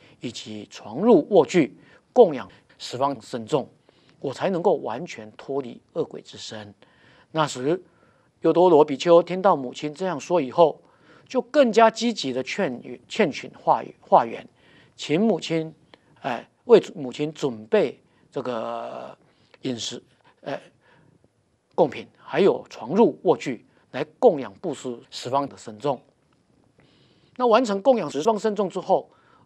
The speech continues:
恶鬼便再一次的现身身中，更加殷重的发怒忏悔。所以每一次的忏悔都是更加的至诚啊，他知道他，他过失的时候啊，这一次更加殷重的忏悔。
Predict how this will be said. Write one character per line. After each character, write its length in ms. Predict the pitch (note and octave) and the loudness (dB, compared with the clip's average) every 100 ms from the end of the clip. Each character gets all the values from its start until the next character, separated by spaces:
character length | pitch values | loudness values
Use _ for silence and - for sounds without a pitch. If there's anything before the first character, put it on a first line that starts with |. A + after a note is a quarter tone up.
| - | 2
恶 180 | C#4+ | 2
鬼 180 | G3+ C#3 | 4 -2
便 240 | C#3 B3 D3+ | 0 0 0
再 200 | B3+ G#3+ | -2 -2
一 100 | F#3+ | -4
次 160 | A#3+ | -4
的 100 | F3+ | -4
现 240 | D#3+ A#3 D#3+ | -2 -4 -4
身 180 | D#3 C#3 | -6 -8
身 180 | C#3 | -10
中， 240 | B2+ B2+ C3 _ _ _ _ | -8 -8 -10 _ _ _ _
更 200 | - C4 | 4 4
加 220 | E3 F3 - | 6 2 2
殷 340 | G3 F#3+ F#3+ | -2 -2 -2
重 220 | A3 E3 | 0 -2
的 80 | B2 | -4
发 320 | - D3+ E3 | -10 -10 -6
怒 240 | E3+ D#3+ A2+ | -2 -2 -4
忏 180 | - B2 | -10 -10
悔。 220 | - - - _ _ _ _ _ _ | -14 -18 -18 _ _ _ _ _ _
所 120 | - A#3+ | 2 2
以 60 | |
每 220 | D#3+ D#3+ | 4 0
一 20 | A#3+ | 0
次 160 | D4+ | 2
的 80 | G#3 | 0
忏 200 | - A3+ | 0 -2
悔 240 | D3 A2+ - _ _ _ | -4 -12 -16 _ _ _
都 280 | - D#3+ D3+ | -2 0 0
是 160 | D3+ C3 | -4 -10
更 280 | - F#3 A2+ | -6 -8 -8
加 140 | B2+ | -12
的 120 | A#2 | -12
至 200 | - C#3 | -12 -12
诚 200 | A2+ - - _ _ _ _ | -12 -16 -20 _ _ _ _
啊， 160 | - G3 | -12 -10
他 100 | D#3+ | -10
知 220 | - A#3 | -10 -6
道 160 | B3+ G3+ | -2 -2
他， 140 | F3+ | -2
他 120 | F#3 E3+ | -10 -12
过 260 | - F3 | -6 -4
失 180 | C3 C3+ | -4 -10
的 80 | B2 | -14
时 100 | - | -20
候 240 | - C#3+ - _ _ _ | -8 -8 -8 _ _ _
啊， 100 | B2+ | -8
这 140 | - | 0
一 40 | A3+ | 0
次 120 | G3+ | 0
更 260 | - B3 F3 | 2 0 2
加 140 | F#3+ | -4
殷 220 | G3+ G3+ | -4 -8
重 160 | F#3+ G#3+ | -4 -4
的 80 | C3+ | -6
忏 200 | - C#3+ | -14 -16
悔。 180 | - A#2+ | -18 -20